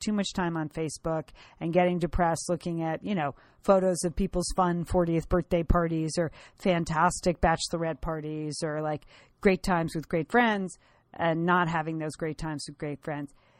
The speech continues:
you're gonna get a little depressed. And, uh, no surprise there, <laughs> but it got me thinking about, like, happiness. And it's something I've been thinking about lately because,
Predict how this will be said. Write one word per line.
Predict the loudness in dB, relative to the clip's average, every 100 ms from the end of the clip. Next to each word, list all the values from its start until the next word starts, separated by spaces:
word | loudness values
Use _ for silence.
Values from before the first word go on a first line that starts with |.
| _
you're | -2 2
gonna | 4 4
get | 2
a |
little | 0
depressed. | -4 -6 -6 -8 -14 _ _ _ _ _ _ _ _ -14 -6
And, | 0 2 2 4
uh, | 4 2 0 -4 _
no | 2 2
surprise | 0 2 4 4 4
there, | 4 4 2 0 -4
<laughs> | -6 2
but | 4 6 4 2 -2 -16 -18 -20 -18 -18 -2
it | 2
got | 4 4
me | 2
thinking | 4 2 2 0
about, | 2 2 2
like, | -2 -2 -10 -20 -20 _
happiness. | -6 -6 -4 -8 -10 -20 -20 -20 -10
And | -6
it's | -4 -2
something | 0 2
I've | 4 2
been | 2
thinking | 0 -2 -2
about | 4 4 4
lately | -2 -2 -2 -4 -6 _ _
because, | -6 -2 2 4 4 0